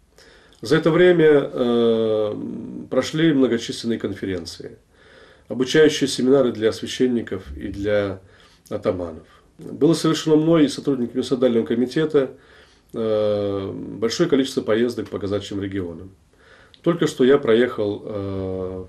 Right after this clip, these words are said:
в течение десяти дней Украину, встречался также с казачьими обществами Украины. И, э, четыре дня находился в Беларуси. И также встречался с казаками,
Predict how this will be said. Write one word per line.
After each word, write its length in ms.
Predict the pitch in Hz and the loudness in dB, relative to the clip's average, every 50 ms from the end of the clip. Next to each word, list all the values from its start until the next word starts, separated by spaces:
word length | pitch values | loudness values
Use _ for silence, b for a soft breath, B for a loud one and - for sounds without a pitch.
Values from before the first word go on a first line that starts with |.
| - - - | -18 -20 -14
в 60 | - | -14
течение 320 | 117 - - 123 113 113 | -10 -4 -4 -2 -2 -4
десяти 400 | 107 107 101 - 123 - - 113 | -6 -8 -6 -6 -6 -6 -6 -10
дней 400 | 104 104 107 104 101 98 92 92 b b b b b b b b b b | -8 -4 -2 0 0 0 -2 -6 b b b b b b b b b b
Украину, 640 | - 117 104 - 117 120 131 160 180 175 170 165 156 | -8 -6 -2 0 2 4 6 4 4 4 2 -2 -4
встречался 560 | - - - - - 110 101 - - - - | -6 -10 -12 -6 -4 -4 -4 -4 -6 -12 -4
также 500 | - 110 101 90 87 95 95 92 90 87 | -4 -4 -2 -2 -6 -4 -4 -4 -6 -6
с 100 | - - | -10 -10
казачьими 480 | - 101 95 101 95 - - 98 104 | -8 -6 -6 -6 -6 -6 -6 -4 -2
обществами 500 | 135 160 160 - - - - - 151 147 | -2 -4 -4 -8 -12 -14 -8 -6 -4 -4
Украины. 540 | 147 143 143 143 139 139 139 135 131 131 131 131 - _ b b b b b b b b b b b b b - | -4 -4 -4 -6 -6 -6 -6 -6 -8 -8 -12 -14 -18 _ b b b b b b b b b b b b b -4
И, 420 | 120 117 120 123 123 120 117 117 | 0 4 6 6 8 8 6 6
э, 540 | 110 - - - - 110 110 110 107 107 101 101 | 4 0 -4 -4 -4 -4 -2 -2 -2 -4 -6 -8
четыре 260 | - - 147 135 131 | -6 -2 -2 0 2
дня 120 | 135 156 | 2 2
находился 760 | 147 127 - - 104 101 117 123 117 - - 113 107 104 104 | 2 2 0 -2 -4 -2 -2 -4 -4 -4 -4 -4 -4 -4 -4
в 200 | 113 113 104 95 | -6 -8 -10 -4
Беларуси. 680 | 101 123 117 110 98 92 87 80 - - - 101 98 - _ b b b b b b b b b - | -2 0 2 2 0 0 -4 -8 -12 -14 -18 -18 -20 -20 _ b b b b b b b b b -14
И 60 | 107 | -6
также 280 | 98 151 151 135 131 107 | 0 2 2 2 2 0
встречался 800 | - 113 101 - - 113 110 104 - - 104 101 95 95 92 92 | -2 -8 -10 -4 0 0 0 0 -2 -4 -6 -4 -4 -4 -6 -6
с 100 | - - | -10 -10
казаками, 760 | - 98 104 104 104 - 156 165 165 160 147 143 135 139 | -8 -2 -2 -2 0 0 0 0 2 4 4 2 2 0